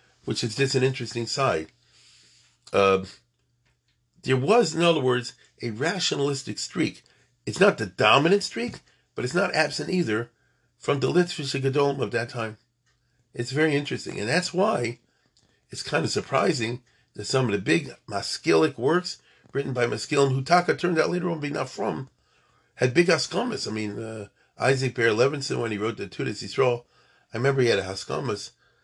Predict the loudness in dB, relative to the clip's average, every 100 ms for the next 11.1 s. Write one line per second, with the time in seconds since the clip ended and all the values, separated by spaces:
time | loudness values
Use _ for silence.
0 | _ _ -20 -10 0 2 2 2 2 6
1 | 6 6 0 0 0 0 -2 0 0 -2
2 | -6 -8 -8 -12 _ _ _ _ _ _
3 | _ 2 4 6 2 2 0 0 2 -2
4 | -4 _ _ _ -6 -2 -2 -4 -6 -10
5 | _ _ _ _ _ -8 0 0 0 -2
6 | -2 0 -2 -4 -20 _ _ _ _ -6
7 | -4 -2 -2 -4 -8 _ _ _ _ _
8 | _ _ -4 2 4 4 2 -2 -4 -2
9 | 0 0 -2 0 -4 0 0 0 -4 -4
10 | -2 -4 -6 -8 -4 -2 -2 -2 -2 -2
11 | -6